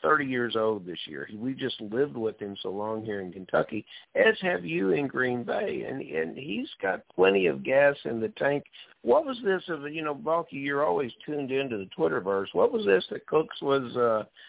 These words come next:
uh, tweeting out today that he would, he would come over there and help Randall Cobb pack or something? It seemed to be, uh, uh,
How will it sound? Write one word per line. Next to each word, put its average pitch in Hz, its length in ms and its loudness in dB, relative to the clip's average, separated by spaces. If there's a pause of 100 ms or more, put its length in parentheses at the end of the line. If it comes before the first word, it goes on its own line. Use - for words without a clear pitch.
(420)
uh, 107 100 0 (120)
tweeting 147 360 4
out 135 260 6
today 131 360 4
that 101 160 0
he 127 140 -2
would, 131 200 -2
he 135 80 0
would 131 180 -6
come 131 120 4
over 127 180 4
there 131 120 6
and 113 100 2
help 120 240 4
Randall 120 280 2
Cobb - 380 2
pack 123 400 2
or 131 180 -2
something? 127 400 0
It 101 220 -2
seemed 160 220 0
to 139 100 -2
be, 135 320 2
uh, 110 40 6
uh, 52 420 0